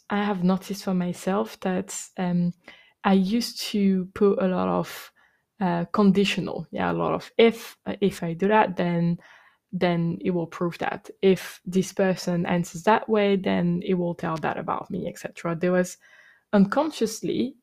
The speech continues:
a lot of pressure on getting a certain results in my life. And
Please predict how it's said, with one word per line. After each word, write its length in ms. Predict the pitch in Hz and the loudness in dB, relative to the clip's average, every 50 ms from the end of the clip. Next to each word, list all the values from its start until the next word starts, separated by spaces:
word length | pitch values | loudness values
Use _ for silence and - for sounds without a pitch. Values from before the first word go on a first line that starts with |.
| _ _ _ _ _ _ _ _ - | _ _ _ _ _ _ _ _ 0
a 60 | 202 | 2
lot 240 | 208 226 254 269 247 | 4 4 4 2 2
of 180 | 202 - - | 0 -2 -4
pressure 500 | - - 214 - - - - 277 285 302 - | -4 -4 -4 -4 -6 -4 -4 -2 -2 -2 0
on 200 | - 202 196 190 | 2 4 4 6
getting 420 | 170 170 202 208 208 233 254 254 226 | 6 6 4 4 4 2 0 0 -2
a 60 | 196 | -2
certain 440 | 202 - 190 180 175 - 175 170 160 | 0 0 0 0 0 0 -2 -4 -2
results 680 | 160 170 170 - - - - - - - - - - - _ _ _ _ _ | -2 -4 -6 -6 -6 -8 -8 -10 -12 -12 -12 -12 -12 -18 _ _ _ _ _
in 180 | - 185 170 160 | 0 0 0 0
my 160 | 156 - - | -2 -4 -6
life. 380 | - - - - - - - - _ _ _ - - - - - _ _ _ _ _ _ _ | -6 -8 -8 -10 -14 -16 -18 -18 _ _ _ -20 -20 -20 -20 -20 _ _ _ _ _ _ _
And 380 | 208 202 196 190 190 185 185 | 4 6 6 6 6 6 4